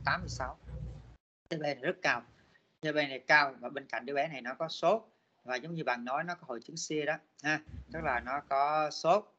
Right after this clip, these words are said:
nó có mạch nhanh, à, và, à, lúc mà rút vô kia nó cũng có tình trạng thở nhanh nữa ha, cho nên chúng ta nghĩ ngay đến đứa bé này có nhiều khả năng bị nhiễm trùng huyết.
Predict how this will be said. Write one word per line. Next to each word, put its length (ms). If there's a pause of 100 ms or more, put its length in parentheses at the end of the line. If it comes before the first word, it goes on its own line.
nó 180
có 240
mạch 200
nhanh, 240 (500)
à, 200
và, 580 (300)
à, 120
lúc 220
mà 100
rút 240
vô 180 (100)
kia 140
nó 160
cũng 80
có 100
tình 200
trạng 280
thở 120
nhanh 320
nữa 160 (440)
ha, 120
cho 160
nên 160
chúng 200
ta 300
nghĩ 180
ngay 240
đến 160
đứa 100
bé 120
này 160
có 140
nhiều 240
khả 60
năng 200
bị 60
nhiễm 200
trùng 100
huyết. 200